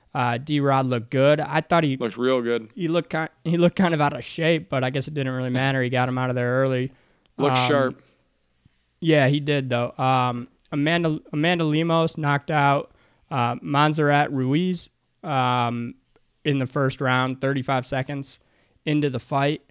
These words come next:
Speaker 1: Um, she looked good. Uh, she, she stunned her.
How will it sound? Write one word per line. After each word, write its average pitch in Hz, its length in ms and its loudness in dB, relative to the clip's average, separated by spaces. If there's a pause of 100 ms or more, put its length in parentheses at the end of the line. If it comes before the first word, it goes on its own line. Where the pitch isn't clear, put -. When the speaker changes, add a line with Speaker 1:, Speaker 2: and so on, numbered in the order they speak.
(340)
Speaker 1:
Um, 110 640 -2
she - 280 -2
looked 147 260 -2
good. 139 340 2
Uh, 120 360 0
she, - 220 -10 (280)
she - 200 -8
stunned 165 380 0
her. 165 280 2